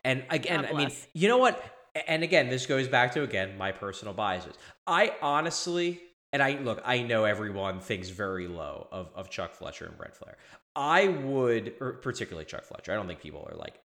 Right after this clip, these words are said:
Speaker 1: especially angry at Brent Flair. He just happens to be Chuck's guy, so, you know, blow it up with Chuck. But if they were the only ones who were like,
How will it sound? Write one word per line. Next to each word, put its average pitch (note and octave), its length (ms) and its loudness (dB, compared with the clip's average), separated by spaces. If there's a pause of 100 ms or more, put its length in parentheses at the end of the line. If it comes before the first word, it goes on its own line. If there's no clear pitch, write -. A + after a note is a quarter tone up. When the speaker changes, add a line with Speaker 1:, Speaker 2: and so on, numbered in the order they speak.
(140)
Speaker 1:
especially - 540 -8
angry G1+ 300 -16
at - 60 -20
Brent - 180 -14
Flair. - 280 -18
He G2 80 -10
just E2+ 160 -10
happens F2 360 -8
to E2+ 60 -18
be D#2+ 280 -14
Chuck's - 320 -8
guy, C#2+ 340 -8
so, C#2+ 320 -12 (220)
you D#2+ 100 -16
know, C#2 80 -14 (200)
blow F#2+ 280 -4
it D#2 60 -10
up D2+ 220 -10
with - 120 -18
Chuck. - 300 -12 (340)
But A#2 400 2 (800)
if C3+ 320 4
they A3+ 240 6
were C#4+ 140 0
the A3 160 4
only F3+ 260 6
ones C3+ 400 2
who C#3+ 80 -2
were B2 160 2
like, A2+ 240 6